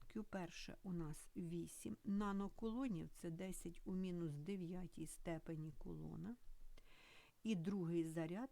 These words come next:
це в нас буде мінус сорок. Знову нанокулонів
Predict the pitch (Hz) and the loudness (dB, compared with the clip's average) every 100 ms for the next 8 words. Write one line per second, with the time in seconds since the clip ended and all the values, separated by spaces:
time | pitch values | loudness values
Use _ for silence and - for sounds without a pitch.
0 | - - 170 180 180 160 165 208 220 240 | -6 -2 0 0 0 0 -2 0 2 4
1 | 208 220 262 294 - - - 196 175 160 | 6 6 6 4 0 -6 -2 2 4 4
2 | 175 - - - - - - - - - | 0 -4 -12 -16 -18 -20 -18 -8 -6 -6
3 | - - - - - - - - - - | -12 -14 -8 -8 -6 -6 -8 -8 -12 -12
4 | - - 190 208 180 180 170 170 170 170 | -10 2 6 6 4 4 4 4 2 0
5 | - 175 180 220 277 | 0 0 2 2 2